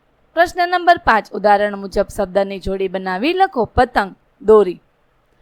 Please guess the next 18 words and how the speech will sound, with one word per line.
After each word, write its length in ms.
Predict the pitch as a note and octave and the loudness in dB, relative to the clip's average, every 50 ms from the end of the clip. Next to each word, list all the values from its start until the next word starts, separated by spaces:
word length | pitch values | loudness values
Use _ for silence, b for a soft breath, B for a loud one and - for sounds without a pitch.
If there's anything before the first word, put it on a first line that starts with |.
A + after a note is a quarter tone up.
| _ _ _ _ _ | _ _ _ _ _
કપડાં, 440 | B3 B3+ B3 - A#3 G#3 - - - - | 0 2 2 2 2 0 0 -2 -10 -6
સિલાઈ, 300 | - A#3 G#3+ G3+ F#3+ F#3 | -6 -4 0 0 0 -2
કાગળ, 600 | F3+ C4 D4+ _ _ - A#3 A#3+ B3 A3 A3 G3+ F#3+ | -2 -8 -16 _ _ 4 4 4 6 4 2 2 0
પત્ર, 420 | - - A3+ A3+ A3 - F#3 F#3 | 0 0 0 0 0 -2 -6 -8
હોડી, 540 | F3+ G#3+ - - G#3+ A#3+ B3 A#3 A#3 - - _ _ _ _ _ | -8 -10 -4 4 4 4 6 4 0 -4 -8 _ _ _ _ _
દરિયો, 400 | G#3 G#3 A3+ A3 A3 G3 F#3 F3 - _ _ | 2 2 2 2 2 -2 -4 -4 -8 _ _
વૃક્ષ, 420 | G3+ A3 C4+ C4+ - - - - - _ _ | 0 0 0 0 0 -8 -18 -18 -20 _ _
ફળ. 240 | A3+ G#3 G3 E3+ - _ _ _ _ _ _ _ _ _ _ _ _ _ _ _ _ _ - | 2 2 2 0 -2 _ _ _ _ _ _ _ _ _ _ _ _ _ _ _ _ _ -2
છઠ્ઠો 220 | E4+ E4+ F4 C#4 | 2 2 2 2
પ્રશ્ન, 380 | - A#3+ A#3 A#3 - G#3 G3+ G3 | 2 0 -2 -2 -4 -8 -10 -8
નીચેનું 500 | G3 G#3+ G#3 - C#4+ D#4 F4 F#4+ F#4+ - | -10 -12 -6 -2 -2 -2 0 -2 -2 2
પ્રાર્થના 400 | - F4+ F4+ F4 F4+ F#4 F#4 F#4 | 2 2 2 2 0 -2 -2 -2
ગીત 200 | D#4+ F#4 E4+ C4 | -2 -6 -8 -4
ગાવો 320 | G3+ A3+ G#3+ G#3 G#3 G#3 | 0 2 2 2 0 0
અને 280 | - - G#3 G3+ G3+ G3 | -4 -6 -8 -8 -8 -10
પ્રશ્નોના 580 | G3+ - G3+ G3 - - G#3 G#3 G3+ G3+ G3 | -8 -8 -10 -12 -10 -12 -12 -10 -8 -6 -6
ઉત્તર 360 | G3 F#3+ - _ - D#4 F#4+ F#4+ | -6 -6 -4 _ 2 2 2 2
લખો. 360 | D4+ A3+ G#3 - - - F3+ | 0 -4 -4 -6 -6 -14 -16